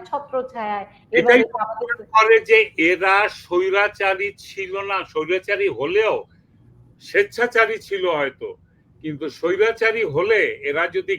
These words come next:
Speaker 2: গেস্টাপো বানাতে পারত, এরা যদি কেজিবি বানাতে পারত, তাহলে ক্ষমতা থেকে চলে যেতে হতো না। এরা সেই গেস্টাপো, সেই, এরা হিটলার নয়, এরা মুসোলিনি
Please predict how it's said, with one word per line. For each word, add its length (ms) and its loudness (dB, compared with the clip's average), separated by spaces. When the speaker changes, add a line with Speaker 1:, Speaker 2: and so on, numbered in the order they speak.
Speaker 2:
গেস্টাপো 520 -4
বানাতে 320 -8
পারত, 280 -8
এরা 200 2
যদি 180 -4
কেজিবি 420 0
বানাতে 320 -6
পারত, 260 -10
তাহলে 220 -2
ক্ষমতা 420 -6
থেকে 180 -8
চলে 260 -6
যেতে 260 -8
হতো 260 -12
না। 60 -18
এরা 200 2
সেই 280 2
গেস্টাপো, 480 -2
সেই, 180 0
এরা 200 0
হিটলার 400 0
নয়, 240 -2
এরা 140 -4
মুসোলিনি 540 -8